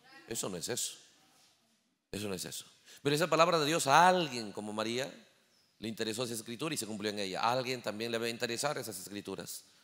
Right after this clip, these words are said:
"No quiero ser estéril". ¿Se acuerda que el plan de esterilidad era del diablo? Allá en esa misma edad de Éfeso,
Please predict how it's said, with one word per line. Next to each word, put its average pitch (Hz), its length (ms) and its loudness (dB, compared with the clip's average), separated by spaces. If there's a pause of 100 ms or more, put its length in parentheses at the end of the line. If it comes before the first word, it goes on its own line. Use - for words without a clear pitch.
(560)
"No 104 100 -8
quiero 117 160 -4
ser 113 160 -4
estéril". 110 640 -4 (300)
¿Se - 120 -6
acuerda 123 220 2
que 117 80 -4
el 117 60 -6
plan 127 220 0
de 120 80 0
esterilidad 113 760 0 (600)
era 110 180 -2
del 98 260 -8
diablo? 117 380 2 (720)
Allá 110 640 4 (220)
en 104 120 -8
esa 107 220 -4
misma 113 580 -2 (440)
edad 101 500 2
de 95 560 -4 (420)
Éfeso, 127 520 -6